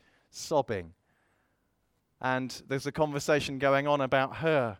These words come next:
and Jesus highlights the price that's been paid and her realization of her sin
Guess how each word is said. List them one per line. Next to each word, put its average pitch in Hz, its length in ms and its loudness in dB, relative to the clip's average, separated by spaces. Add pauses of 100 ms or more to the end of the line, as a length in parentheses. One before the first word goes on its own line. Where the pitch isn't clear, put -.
(360)
and 131 180 -8
Jesus 151 400 -4
highlights 160 760 0
the 127 100 -6
price 143 520 0
that's 123 160 -18
been 120 180 -10
paid 131 320 -2
and 120 80 -8
her 135 180 -2
realization 147 840 2
of 117 60 -6
her 123 120 0
sin 123 400 -4